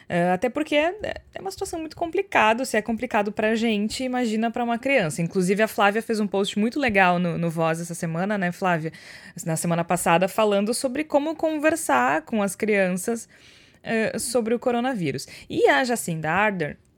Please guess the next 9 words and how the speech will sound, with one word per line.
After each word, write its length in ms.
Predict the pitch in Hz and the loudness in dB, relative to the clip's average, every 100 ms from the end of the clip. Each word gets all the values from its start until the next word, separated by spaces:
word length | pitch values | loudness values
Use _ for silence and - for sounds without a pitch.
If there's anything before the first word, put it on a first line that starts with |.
| - | -6
ela 260 | 196 214 | -2 0
fez 540 | 233 - 233 233 226 240 | 0 0 0 -2 -6 -6
um 180 | 233 226 | -6 -4
pronunciamento 800 | 240 226 - 269 240 214 220 | -2 -2 -4 -2 0 -2 -2
dizendo 440 | 214 220 220 214 196 | -4 -2 0 0 -2
que 120 | 226 | -2
as 120 | 220 | -4
funções 640 | - 269 277 226 190 196 | -4 -4 -2 -2 0 0
de, 180 | 175 190 | 0 -2